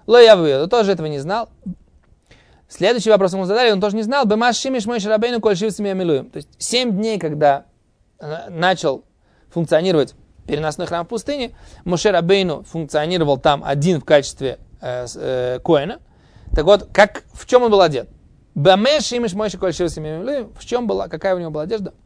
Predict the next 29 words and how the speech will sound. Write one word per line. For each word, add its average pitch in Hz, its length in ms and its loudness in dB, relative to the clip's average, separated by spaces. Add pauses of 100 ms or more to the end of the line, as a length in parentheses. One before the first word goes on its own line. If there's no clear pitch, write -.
(500)
Тоже 202 260 6
лой 226 160 8
хавы 196 220 10
бьеды, 151 340 0
не 170 160 -6
было 170 220 -2
у - 20 -4
него 143 480 -6
в 147 60 -12
руке. - 260 -12 (800)
Азаль, 233 540 6 (160)
он 208 220 -4
пошел, 220 360 0
что 214 140 -2
делает 214 260 2
еврей, 170 540 0 (120)
Талмид 151 240 -8
Хохам, 151 340 2
который 156 400 -2
сам 247 220 0
не 220 100 0
знает? 147 320 -4
Он 226 180 -6
идет, 311 300 6
советуется 226 580 -2
с, - 180 -8
э, 220 500 -6
мудрецами 233 560 -6
Торы. 233 280 -4